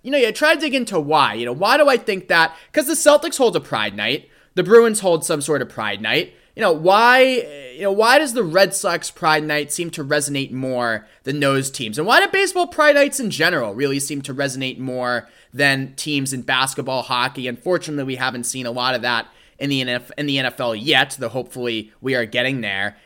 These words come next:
And I, I think it really comes down to the fact that baseball teams are really part of their communities more than other pro sports, you know, and they're, I think it has something to do with the fact that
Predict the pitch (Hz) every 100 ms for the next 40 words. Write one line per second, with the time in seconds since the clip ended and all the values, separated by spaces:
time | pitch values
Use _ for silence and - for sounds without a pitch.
0 | _ - 180 180 175 180 - 170 240 -
1 | 415 392 294 311 294 233 226 196 - 175
2 | 175 175 175 139 - 139 131 135 120 131
3 | 127 123 - _ _ _ _ _ _ _
4 | _ _ _ _ 311 381 - 359 330 330
5 | 320 302 302 285 - 208 214 190 302 415
6 | 415 370 - - - 240 247 220 240 220
7 | - 175 190 202 208 208 208 196 - _
8 | _ 180 226 294 330 262 220 - 208 202
9 | 196 - - 180 160 - - - 120 98
10 | 98 - 185 196 202 202 202 180 196 196
11 | 196 - 127 233 285 160 151 147 139 151
12 | - 110 127 285 359 403 392 330 - 240
13 | 240 247 240 180 214 214 214 214 - 202
14 | 202 202 - 165 151 147 - _